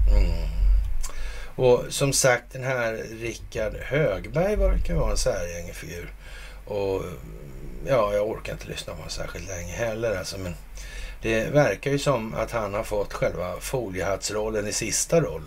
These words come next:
eller sista akten här nu. Det får man nog säga. Mm. Ja, för det är ju en känd,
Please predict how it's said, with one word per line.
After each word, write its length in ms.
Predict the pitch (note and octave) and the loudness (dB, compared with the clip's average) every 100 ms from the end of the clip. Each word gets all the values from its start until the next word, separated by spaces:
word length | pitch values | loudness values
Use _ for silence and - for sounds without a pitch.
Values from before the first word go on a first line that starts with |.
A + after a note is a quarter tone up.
| - | -14
eller 100 | - | -8
sista 380 | - B2+ - - | -6 -4 -4 -2
akten 380 | D#3 - - - | -4 -4 -10 -8
här 140 | F#2 | -8
nu. 220 | D2 - - - - - - - | -10 -10 -10 -12 -14 -14 -12 -8
Det 40 | |
får 120 | - | -2
man 180 | C#3+ D3+ | 2 2
nog 200 | A2+ F#2+ | 0 -2
säga. 400 | - F#2+ - - - - - - - - - - - - - - - - | -4 -4 -4 -6 -8 -10 -10 -14 -16 -14 -14 -16 -16 -12 -10 -8 -8 -8
Mm. 240 | G#2+ G#2 F2 D#2+ D2 C#2 - - - - - - - - - | -6 -4 -4 -8 -10 -14 -14 -14 -12 -12 -12 -12 -14 -14 -6
Ja, 340 | - - - | -4 -2 -4
för 140 | - G#2+ | -8 -4
det 400 | A#2 G2+ A#2 C3+ | -2 0 2 2
är 60 | |
ju 300 | B2 A2+ G#2 | 2 -2 -4
en 80 | G#2+ | -6
känd, 440 | - A2 G2 A#2+ | -6 -6 -6 -8